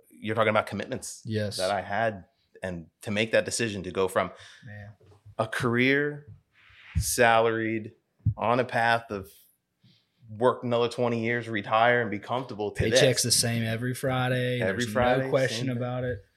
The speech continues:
Speaker 2: Lawn
Speaker 1: Yeah.
Speaker 2: care is a lot of question about what's
Speaker 1: Mm-hmm.
Speaker 2: getting paid that week
Speaker 1: Yeah.
Speaker 2: at times.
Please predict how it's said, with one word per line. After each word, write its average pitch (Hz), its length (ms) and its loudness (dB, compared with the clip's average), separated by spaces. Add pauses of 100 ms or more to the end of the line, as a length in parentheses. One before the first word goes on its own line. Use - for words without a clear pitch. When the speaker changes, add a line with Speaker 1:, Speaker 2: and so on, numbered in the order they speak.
(220)
Speaker 2:
Lawn 120 220 0
Speaker 1:
Yeah. 127 60 -4
Speaker 2:
care 135 240 0
is 113 100 -2
a 113 40 -4
lot 113 200 -4
of 131 80 -6
question 123 420 -4
about 117 280 -2
what's 113 180 -2
Speaker 1:
Mm-hmm. 123 80 -4
Speaker 2:
getting 127 160 -4
paid 127 260 -4
that 117 200 -4
week 120 320 -6
Speaker 1:
Yeah. 95 100 -6
Speaker 2:
at 113 60 -6
times. 113 360 -6